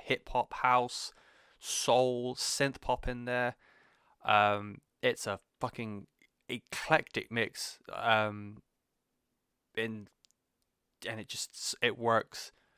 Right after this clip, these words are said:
fucking well. It's like a, such a cacophony of, like, melancholic genres to, uh, end up with one fluid musical direction that Joji has put out for himself.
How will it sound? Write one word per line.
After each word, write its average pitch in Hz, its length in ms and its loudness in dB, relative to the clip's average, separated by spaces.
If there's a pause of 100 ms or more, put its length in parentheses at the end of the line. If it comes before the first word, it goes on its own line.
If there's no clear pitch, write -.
(600)
fucking 104 380 -6
well. 143 180 10
It's - 240 -2
like 110 200 4
a, 120 80 -6
such - 340 0
a 127 320 4 (1200)
cacophony - 460 -4
of, 107 140 -6
like, 110 200 2
melancholic 120 640 0
genres 107 560 -2
to, - 160 -2
uh, 101 160 2 (100)
end 110 260 0
up 101 120 -6
with 107 140 -6
one 104 420 0 (580)
fluid 110 680 -2 (1080)
musical 117 320 -2
direction 104 560 2
that 101 180 4 (180)
Joji 110 380 -2
has 98 100 -6
put - 280 -4 (360)
out 123 160 6
for - 140 -16
himself. 92 500 -4